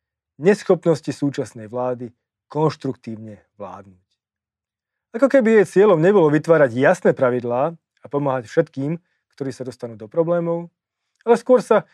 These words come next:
rozdávaniu pomoci vyhnúť. Minister financií zavalil k šetreniu na všetkom, čo sa netýka jeho bombastických nápadov.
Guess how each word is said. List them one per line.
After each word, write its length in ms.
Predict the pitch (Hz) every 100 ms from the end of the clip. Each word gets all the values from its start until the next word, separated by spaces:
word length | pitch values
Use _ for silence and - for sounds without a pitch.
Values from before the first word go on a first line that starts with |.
| _ _
rozdávaniu 720 | 151 196 180 180 165 160 147
pomoci 480 | - 139 131 - 110 90
vyhnúť. 480 | 101 104 101 87 90 _ _ _ _ _ _ _ _ _ _ _ 269
Minister 320 | 220 - 127
financií 320 | 147 151 135
zavalil 480 | 117 135 135 135 110
k 160 | - 196
šetreniu 480 | 175 165 156 139
na 160 | 110 101
všetkom, 640 | - - 240 - 170 170 165 _ _
čo 120 | 151
sa 80 | 135
netýka 400 | 135 139 143 127
jeho 240 | 139 120 131
bombastických 800 | 135 151 143 113 - - - 92
nápadov. 480 | 90 98 92 92